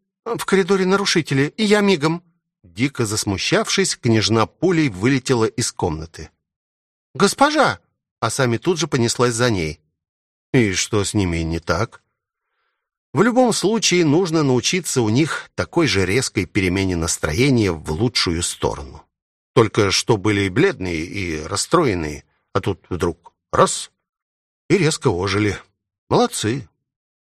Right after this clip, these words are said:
Плюхнувшись на кровать, я внимательно посмотрел на потолок. Чёрт, надо было спросить у княжны, что там с балом, а то она чуть не раскрошила мне кости, а затем резко убежала.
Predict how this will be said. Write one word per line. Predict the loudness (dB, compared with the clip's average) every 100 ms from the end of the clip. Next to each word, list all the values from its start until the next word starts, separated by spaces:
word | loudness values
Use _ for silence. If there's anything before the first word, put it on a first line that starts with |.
| _ _ _
Плюхнувшись | 0 2 2 0 2 0 0
на | -2 -2
кровать, | 0 2 2 0 -4 -12 _ _ _ _ _ -2
я | 2 2
внимательно | 2 2 2 0 0 0 0
посмотрел | -2 -2 -4 -2 0 0
на | -2
потолок. | -4 -8 -4 -4 -4 -6 -10 _ _
Чёрт, | -4 -2 0 0 -4 -14 _ _ _ -4
надо | -2 0
было | 0 0
спросить | -2 -2 -2 0 -4 -6 -6
у | -4
княжны, | 0 0 2 2 2 0
что | 0 -2
там | 0 -2
с | -2 -6
балом, | 0 2 2 -2 -8 -14 _ _ _ _ _
а | -4
то | 2 4
она | 4 0
чуть | -2 -4 -6 _ 0
не | 2
раскрошила | 2 -2 -2 -2 0 -2 -2 -4
мне | -4 -6
кости, | -4 -4 -4 -4
а | -4
затем | -4 2 2 2
резко | -2 -2 -2 -4
убежала. | -6 -4 -4 -6 -8